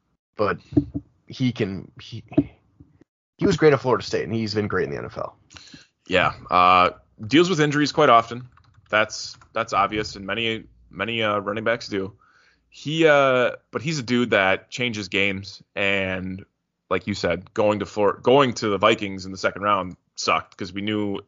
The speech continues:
Speaker 2: if he was healthy, he was gonna be really, really good, and he has been really good. Um, super fast, tough to take down, and has been an integral part of that offense with, uh, Kirk Cousins.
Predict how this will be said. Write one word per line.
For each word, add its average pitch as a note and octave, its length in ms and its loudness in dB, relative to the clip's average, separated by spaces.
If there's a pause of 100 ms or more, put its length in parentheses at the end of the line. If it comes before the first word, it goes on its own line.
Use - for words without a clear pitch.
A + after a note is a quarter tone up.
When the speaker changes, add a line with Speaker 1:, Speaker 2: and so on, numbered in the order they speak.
Speaker 2:
if A2+ 160 2
he A2 80 -2
was G2+ 120 -2
healthy, F#2+ 280 2
he F#2 60 -6
was F#2 100 -10
gonna G2 120 -8
be F2+ 100 -8
really, F#2+ 180 -4
really F2+ 160 -6
good, G2+ 320 -2 (100)
and F2+ 400 -2
he G2+ 100 -4
has C3 180 2
been F#2+ 100 -8
really F2 160 -10
good. F2+ 240 -10 (220)
Um, F#2 320 -6 (240)
super C#3 240 -6
fast, A2+ 460 0 (220)
tough C3+ 140 -6
to A#2+ 80 -14
take A2 200 -4
down, G2 320 -4 (540)
and F#2+ 540 0
has F#2+ 120 -12
been G#2+ 140 -6
an G2 180 -2
integral G2+ 320 -10
part G#2 180 2
of F#2+ 80 -2
that F2 120 -2
offense F2+ 460 -6
with, F#2+ 160 -14
uh, E2 100 -4
Kirk - 220 -16
Cousins. F2+ 420 -12